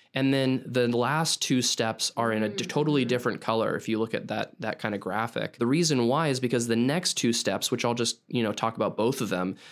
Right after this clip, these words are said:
Speaker 1: is strategy and execution. And this is where we as an agency live every single day. A lot of our clients come to us and say,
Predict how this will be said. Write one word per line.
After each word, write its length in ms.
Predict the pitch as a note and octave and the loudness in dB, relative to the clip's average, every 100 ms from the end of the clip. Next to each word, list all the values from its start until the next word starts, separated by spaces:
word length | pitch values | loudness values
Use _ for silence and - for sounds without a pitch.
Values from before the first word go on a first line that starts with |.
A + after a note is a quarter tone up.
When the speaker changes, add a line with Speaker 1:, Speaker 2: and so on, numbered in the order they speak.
| - - | -8 -2
Speaker 1:
is 180 | A#2 | 0
strategy 640 | - - C3 C#3+ D3+ C#3+ C3+ | 0 0 0 2 0 2 2
and 80 | A#2 | 2
execution. 840 | A#2 - G2+ A2 A#2 A#2 - - - | 0 -2 -2 0 2 0 -2 -6 -6
And 380 | B2+ B2 A#2 A#2+ | -4 -2 -2 0
this 240 | E3 F3+ | 0 2
is 220 | G#3 E3+ C3 | 2 0 0
where 600 | B2 B2+ B2 A#2+ A#2+ - | 0 2 4 2 0 -4
we 400 | A#2+ A#2+ C3+ C#3 A#2+ | -4 0 2 2 2
as 160 | A#2+ | 0
an 80 | A#2 | 0
agency 540 | A2+ A#2 A2+ - G2+ | 0 0 0 0 0
live 720 | G#2+ A2+ C3 C3 C3 B2+ - - _ _ B2+ | 0 0 0 2 0 -2 -6 -20 _ _ -4
every 640 | C3+ C3+ C3 C3+ C#3 C3 | 0 0 0 0 0 0
single 580 | C3+ - B2 A#2 A2+ A2 | -2 0 2 2 2 0
day. 320 | G2 G2+ E2 - | 0 -2 -2 0
A 60 | |
lot 160 | C3+ D#3 | 0 2
of 60 | D3 | 0
our 80 | |
clients 320 | A#2 B2 A#2+ A#2 | 0 0 -2 0
come 180 | A#2 | 0
to 100 | A2+ A2+ | 2 2
us 140 | G#2+ | 0
and 120 | G#2+ | -2
say, 300 | - A2 G#2+ | 0 0 -2